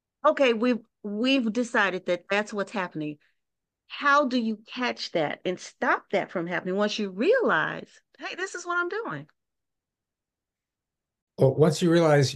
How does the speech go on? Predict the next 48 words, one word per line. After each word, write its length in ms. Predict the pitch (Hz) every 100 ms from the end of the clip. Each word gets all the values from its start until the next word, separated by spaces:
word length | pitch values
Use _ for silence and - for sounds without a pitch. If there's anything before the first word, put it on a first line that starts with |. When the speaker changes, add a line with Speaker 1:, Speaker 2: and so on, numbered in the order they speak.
| -
Speaker 2:
you're 200 | 123 120
doing 460 | 113 120 151 143 98
that, 260 | 90 92 _ -
the 80 | 110
question 380 | - 120 - 117
you 100 | 110
want 140 | 110
to 60 | 117
ask 320 | 113 - -
is, 280 | 98 - - _ -
"What's 180 | 120 -
the 100 | 104
benefit 540 | 110 135 131 85 - _ -
in 120 | 104
this 180 | 104 -
situation 520 | 104 107 117 127 92
I'm 100 | 80
creating? 260 | - - -
What 140 | 110
is 80 | 110
the 100 | 117
benefit 400 | 117 117 - -
in 180 | 107 95
being 260 | 101 92
sick? 260 | 87 85 -
What 80 | 104
is 80 | 113
the 80 |
benefit 520 | 98 110 113 - 101 -
in 260 | 98 92 87 _ _
being 280 | - 92 92
broke? 460 | - 113 92 - - -
What 100 | 104
is 60 |
the 60 | 95
benefit 320 | 110 107 107
in 60 | 95
being 200 | 95 95
busy 240 | 139 110
all 100 | 76
the 60 | 76
time?" 140 | - - - _ _ -
And 80 |
when 120 | 127 131
you're 140 | 123
asking 420 | 143 147 - 110
that 280 | 131 160 196
question, 640 | - 82 - - - 71